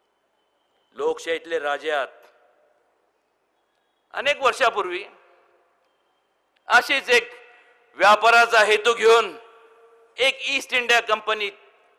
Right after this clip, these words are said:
चिल्लर अशी ईस्ट इंडिया कंपनी आली होती या देशामध्ये. तिने एक विचार दिला आणि सगळ्यांनी, सगळ्यांना वाटलं. तिने काय विचार दिला? आता फडतो विचार तर कोणी दिला आणि आपण सर्व छाती ठोकपणे असं सांगतो की भारत आपला एवढा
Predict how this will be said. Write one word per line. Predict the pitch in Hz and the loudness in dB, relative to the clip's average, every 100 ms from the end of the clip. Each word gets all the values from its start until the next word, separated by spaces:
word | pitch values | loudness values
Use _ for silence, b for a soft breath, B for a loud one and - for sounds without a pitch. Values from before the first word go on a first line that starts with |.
| _ | _
चिल्लर | 233 214 214 | -8 -2 0
अशी | 202 - 208 202 - 196 | 0 -2 -6 -8 -12 -18
ईस्ट | 196 | -10
इंडिया | 202 196 | -6 -4
कंपनी | 196 185 185 185 | -2 -4 -4 -2
आली | 185 185 | 0 0
होती | 185 180 | -4 -2
या | 180 | -2
देशामध्ये. | 180 160 175 180 170 147 - _ _ _ _ _ _ _ _ _ - | -2 -2 -4 -6 -10 -14 -20 _ _ _ _ _ _ _ _ _ -4
तिने | 233 | 0
एक | 254 | 0
विचार | 240 254 262 | -2 2 2
दिला | 247 240 | 2 4
आणि | 254 247 240 | 4 4 -2
सगळ्यांनी, | 220 214 233 233 | -2 -2 -2 -4
सगळ्यांना | - 190 208 220 | -6 -2 0 2
वाटलं. | 202 190 208 196 147 - - - _ _ _ - | 2 0 2 2 0 -12 -20 -20 _ _ _ -18
तिने | 175 | -10
काय | 180 220 | 0 2
विचार | 226 208 220 | 2 2 0
दिला? | 214 240 233 - - _ _ _ _ | 2 -2 -4 -6 -20 _ _ _ _
आता | - 247 - - | -4 -4 -2 -2
फडतो | 214 190 | -2 -2
विचार | 226 214 226 214 | -6 -4 -2 0
तर | 214 | -2
कोणी | 208 196 202 160 - b b | -4 -8 -8 -14 -20 b b
दिला | 175 | 0
आणि | 190 202 | 0 2
आपण | 185 202 202 | -2 -2 -6
सर्व | 202 202 190 135 - - _ _ _ _ - | -2 2 2 0 -8 -20 _ _ _ _ -2
छाती | 185 180 208 | -2 -2 -2
ठोकपणे | 202 202 196 202 | -2 0 -2 0
असं | 185 202 185 | -2 -2 -4
सांगतो | 185 185 | -4 -6
की | 180 185 | -8 -8
भारत | 160 180 190 | -2 -2 0
आपला | 180 185 185 | -4 -4 -2
एवढा | 185 | 0